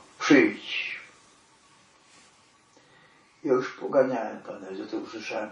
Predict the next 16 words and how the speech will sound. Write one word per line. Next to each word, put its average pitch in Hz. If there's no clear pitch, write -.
Powiedz 127
księdzu, 147
że 123
mnie 123
nie 135
poganiał. 107
Mówiłem 135
mu 127
po 131
hebrajsku 120
Maranata 117
co -
jakiś 110
czas 113
przy -
okazeniu. 101